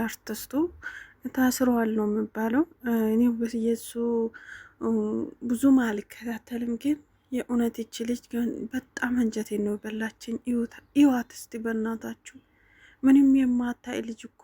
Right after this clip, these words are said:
ነው፣ ምንም ነገር። በቅርቡ ነው ራሱ ቀለበት ራሱ ያደረገላትና እንዴት ነው ተገደለች ወይ ሞተች የሚባለው? እንዲሁ በቀላሉ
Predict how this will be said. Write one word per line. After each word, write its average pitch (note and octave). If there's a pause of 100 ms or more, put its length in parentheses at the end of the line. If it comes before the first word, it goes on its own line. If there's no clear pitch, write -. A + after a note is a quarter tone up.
ነው፣ A#3
ምንም C4
ነገር። A#3+ (400)
በቅርቡ C#4+ (100)
ነው B3
ራሱ A#3+ (100)
ቀለበት A3
ራሱ A3
ያደረገላትና G#3+ (800)
እንዴት B3
ነው A#3+
ተገደለች A3+ (1120)
ወይ A#3+ (100)
ሞተች A3 (760)
የሚባለው? A#3
እንዲሁ D#4+
በቀላሉ G#3+